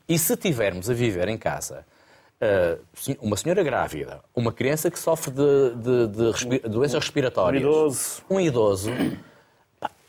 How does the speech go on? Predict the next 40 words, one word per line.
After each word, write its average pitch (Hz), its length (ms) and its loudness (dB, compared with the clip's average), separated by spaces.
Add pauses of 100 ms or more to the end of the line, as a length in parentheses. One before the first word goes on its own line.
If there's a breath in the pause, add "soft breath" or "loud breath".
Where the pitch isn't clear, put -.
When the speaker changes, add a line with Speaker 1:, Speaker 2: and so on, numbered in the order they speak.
(180)
Speaker 1:
isto - 180 -8
é 92 60 -4
um 87 60 -8
problema 98 500 -4
gravíssimo 117 880 -2 (360)
que 160 100 0
vem 160 300 2
acentuar 160 840 0 (180)
os 160 100 0
problemas 160 640 2
já 160 200 0
inerentes 160 500 0
a 170 40 2
essa 160 220 0
própria 165 260 -4
pessoa, 127 280 0
às 80 100 -4
comorbilidades, 110 800 -2
como 92 160 -10
se - 80 -6
costuma 90 260 -10
dizer. 104 340 -6 (1000 loud breath)
Speaker 2:
E 110 80 -12
dali 113 280 -4
há 107 80 -2
pessoas - 320 -10
que - 120 -20
quase 104 360 -10
não 101 160 -14
abrem 95 300 -12
a 95 40 -16
janela 92 380 -18
de - 80 -20
casa. 78 360 -20
Têm 107 160 -20
medo 95 260 -18 (760)
de - 80 -20
espirrar, - 420 -20 (240)
de - 80 -20
frio. - 300 -20